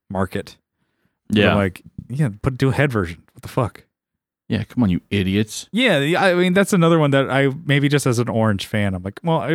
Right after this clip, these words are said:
Speaker 1: I would get that. To have a clean, really good clean amp, and that's an orange. But that's
Speaker 2: It'd be
Speaker 1: my
Speaker 2: sick if, if they made an actual good bass and they didn't offer it in orange, like, an orange color.
Speaker 1: <laughs> They came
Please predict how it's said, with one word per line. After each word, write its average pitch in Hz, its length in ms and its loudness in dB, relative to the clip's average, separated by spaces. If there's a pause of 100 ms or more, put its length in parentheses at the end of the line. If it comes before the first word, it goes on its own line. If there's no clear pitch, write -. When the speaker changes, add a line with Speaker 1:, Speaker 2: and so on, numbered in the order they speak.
(160)
Speaker 1:
I 156 100 0
would 143 160 0
get - 220 -12
that. - 220 -12 (920)
To - 60 -2
have 127 120 2
a 123 40 0
clean, 127 440 2 (680)
really 131 340 4
good 113 200 0
clean 120 260 -2
amp, 98 320 -2
and 110 180 -8
that's 98 240 -8 (160)
an 127 60 -8
orange. 165 400 -8 (1300)
But 165 140 4
that's 175 160 6
Speaker 2:
It'd - 20 6
be 170 60 8
Speaker 1:
my 175 100 8
Speaker 2:
sick 135 280 4
if, 113 220 2
if 120 380 -2
they 113 160 8
made 113 280 8
an 101 120 6
actual 104 360 4
good 110 320 4
bass 107 440 4
and 101 180 4
they 95 80 4
didn't 104 300 4
offer 104 400 4
it 104 160 2
in 98 260 4
orange, 101 580 4
like, 95 220 0 (160)
an 98 160 2
orange 95 320 4
color. 87 420 0
Speaker 1:
<laughs> - 60 2 (880)
They 226 120 6
came 403 160 4